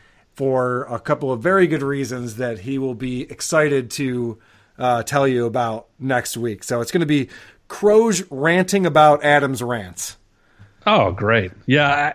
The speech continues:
Speaker 2: I, you know what? You got me into Adam Carolla, too. I was, uh, briefly listening to him for a while, and, uh, I think it was, like, his sidekick when I was started listening, like, the, what, the female
Speaker 1: Yes. Allison,
Speaker 2: left.
Speaker 1: Allison Rosen was fired.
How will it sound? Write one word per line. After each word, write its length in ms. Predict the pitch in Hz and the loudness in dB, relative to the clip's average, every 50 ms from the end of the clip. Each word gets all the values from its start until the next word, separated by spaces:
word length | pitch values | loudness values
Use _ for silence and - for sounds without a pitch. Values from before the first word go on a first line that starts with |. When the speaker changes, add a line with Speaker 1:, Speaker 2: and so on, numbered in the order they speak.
| - - | -4 -2
Speaker 2:
I, 40 | 151 | 0
you 80 | 151 160 | 0 2
know 120 | 190 180 | 2 4
what? 220 | 165 180 190 165 | 4 4 2 2
You 180 | 135 131 190 208 | 0 0 0 2
got 220 | 180 196 170 143 | 4 2 2 2
me 160 | 131 131 127 123 | 2 2 2 2
into 360 | 117 107 - - 127 113 107 | 0 0 -2 0 0 2 2
Adam 220 | 110 110 110 107 95 | 2 2 2 0 -4
Carolla, 420 | - 113 104 104 104 95 87 85 | -4 -2 0 0 0 -2 -4 -4
too. 400 | - - 131 123 98 90 87 78 | -2 -2 -2 -2 -2 -4 -8 -8
I 80 | 92 98 | -6 -2
was, 240 | 101 104 98 95 95 | 0 0 -2 -2 -4
uh, 220 | - 101 95 92 | -4 -4 -4 -4
briefly 420 | 92 - - 104 104 - - 107 95 | -4 -4 -4 -4 -4 -2 -4 -4 -4
listening 360 | 98 101 - - - 101 95 | -2 -4 -4 -6 -6 -6 -4
to 80 | 101 | -2
him 100 | 101 101 92 | -2 -4 -4
for 180 | - - 95 | -4 -6 -6
a 60 | 92 90 | -4 -4
while, 420 | 92 92 92 92 90 90 90 90 | -4 -6 -6 -8 -8 -8 -8 -8
and, 200 | 90 92 92 92 | -8 -10 -10 -12
uh, 260 | 90 87 90 87 - - _ _ _ _ _ _ _ _ _ _ _ _ _ _ _ _ _ _ _ _ - | -12 -12 -12 -12 -14 -16 _ _ _ _ _ _ _ _ _ _ _ _ _ _ _ _ _ _ _ _ -16
I 100 | - 101 | -14 -10
think 300 | - - 254 247 - - | -4 -2 -2 -2 0 0
it 80 | 220 | 0
was, 200 | 190 151 127 110 113 | 2 2 2 4 2
like, 360 | 107 104 92 92 95 - - - 113 110 - _ _ - - | 2 2 2 0 -2 -6 -12 -12 -12 -14 -14 _ _ -8 -2
his 360 | - 131 131 120 113 113 101 - | 2 4 4 4 2 0 -2 -2
sidekick 840 | - - - 135 151 170 185 175 151 - - 165 170 160 - - | -2 0 2 2 4 4 2 0 0 0 0 0 0 0 0 0
when 140 | 139 117 117 | 0 2 2
I 100 | 117 120 | 2 2
was 160 | 120 123 113 | 2 2 0
started 300 | 117 - 139 131 135 123 | 0 2 2 2 2 2
listening, 580 | 120 120 120 - 135 131 131 127 123 127 123 120 - - | 2 0 -2 -2 -2 -2 -2 -2 -2 -2 -4 -6 -4 -4
like, 180 | 113 101 92 | -4 -2 -2
the, 120 | 98 98 95 | -2 -4 -2
what, 300 | 92 101 107 117 - - | 0 2 2 2 2 2
the 260 | 107 98 95 92 90 | 2 2 2 0 -2
female 640 | - - 131 135 139 143 143 147 151 151 151 160 - _ _ _ - | -4 -4 -2 0 2 2 4 4 2 2 0 -2 -8 _ _ _ -4
Speaker 1:
Yes. 520 | 151 143 117 - - - - - - - - 147 | -2 -2 -2 -4 -8 -12 -12 -14 -16 -14 -6 -2
Allison, 320 | 151 156 156 135 143 151 | 0 2 4 4 4 4
Speaker 2:
left. 200 | 170 175 - - | 2 0 0 2
Speaker 1:
Allison 320 | 170 185 196 180 190 175 | 2 4 4 4 2 2
Rosen 600 | 156 151 156 151 160 156 135 143 135 131 131 131 - | 2 4 4 4 4 2 0 -2 -2 -4 -4 -6 -8
was 260 | 127 123 127 117 - | -6 -6 -6 -6 -6
fired. 560 | - - - 135 127 120 110 104 101 95 92 | -8 -8 -6 -4 -4 -4 -4 -6 -8 -12 -16